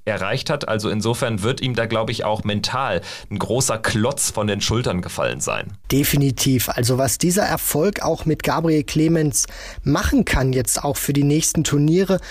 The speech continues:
Speaker 2: da bin ich wirklich sehr gespannt. Ich glaube schon, dass ihm das einen Schub geben kann, weil jetzt hat er diese Mauer durchbrochen. Er hat im Prinzip seine Dämonen besiegt.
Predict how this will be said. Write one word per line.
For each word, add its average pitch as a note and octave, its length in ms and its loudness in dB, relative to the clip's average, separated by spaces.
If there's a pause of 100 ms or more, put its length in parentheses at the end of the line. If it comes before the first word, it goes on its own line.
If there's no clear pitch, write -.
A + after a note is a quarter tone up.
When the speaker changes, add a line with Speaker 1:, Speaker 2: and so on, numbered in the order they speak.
(240)
Speaker 2:
da D3+ 100 0
bin F3+ 200 4
ich F#3+ 160 0
wirklich F3 340 2
sehr F3 220 2
gespannt. F3 460 2
Ich C#3 120 0
glaube E3 320 2
schon, G#3 420 2
dass F3+ 280 0
ihm F#3+ 200 4
das E3+ 220 2
einen E3+ 320 2
Schub - 460 0
geben F#3+ 340 2
kann, D3+ 260 2
weil D3 200 4
jetzt F3+ 280 0
hat F#3 140 -2
er D#3+ 80 2
diese D#3+ 260 2
Mauer E3 380 4
durchbrochen. E3 640 0
Er A#2+ 140 2
hat - 280 -4
im F3+ 160 4
Prinzip F3+ 600 2
seine E3 300 4
Dämonen E3 640 4
besiegt. D#3+ 560 2